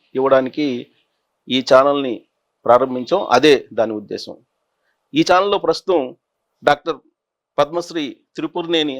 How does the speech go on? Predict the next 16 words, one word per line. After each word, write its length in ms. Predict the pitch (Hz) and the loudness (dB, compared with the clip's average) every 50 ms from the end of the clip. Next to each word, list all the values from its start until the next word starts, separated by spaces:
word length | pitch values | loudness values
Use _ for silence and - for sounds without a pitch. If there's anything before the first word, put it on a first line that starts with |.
| 127 _ - | -14 _ -8
హనుమాన్ 340 | 139 147 165 180 185 185 175 | -6 -6 -4 -6 -6 -4 0
చౌదరి 240 | 175 156 151 147 147 143 | 2 2 2 2 2 4
గారు 200 | 139 127 123 113 98 - - _ _ _ _ _ - 127 | 2 2 2 -2 -6 -8 -12 _ _ _ _ _ -4 0
మనతోటి 340 | 135 131 127 151 143 139 143 131 135 | 0 0 4 2 2 2 2 0 4
ఉన్నారు. 220 | 135 139 143 208 220 156 | 4 4 4 6 6 4
ఆయనతోటి 320 | 131 127 123 127 123 - 110 | 4 4 0 -2 -4 -2 -4
ఇంటరాక్ట్ 320 | 117 - 147 151 139 139 143 | -2 2 2 2 4 4 2
అవుదాం. 200 | 143 156 214 254 254 - - _ - - | 2 2 0 -4 -4 -8 -16 _ 0 0
ఆయన 160 | 139 160 165 160 151 143 139 - - - _ _ _ _ _ _ 127 120 | 2 2 4 4 2 2 0 -2 -6 -16 _ _ _ _ _ _ -8 -4
రివార్డులు, 580 | 139 147 151 175 180 185 175 165 170 170 175 185 190 185 - - 113 | -4 0 0 2 2 0 -2 -4 -10 -10 -10 -8 -10 -10 -12 -10 -10
అవార్డులు 440 | 117 127 151 160 170 170 156 160 165 156 | -6 -2 0 0 0 0 -2 -4 -6 -6
అనేది 320 | 139 143 135 135 156 170 160 135 120 131 139 _ _ _ _ _ _ _ _ 127 | -6 -10 -14 -12 -12 -10 -10 -10 -12 -14 -18 _ _ _ _ _ _ _ _ -10
మనం 140 | 131 131 123 123 113 120 | -10 -8 -8 -6 -2 0
డైరెక్ట్గా 340 | 135 156 175 170 185 180 175 - | 0 0 0 0 -2 -4 -4 -4
చెప్పడం 280 | 190 - - 170 170 156 156 | -8 -8 -6 -8 -6 -4 -4
కాదు, 120 | 151 147 | -4 -4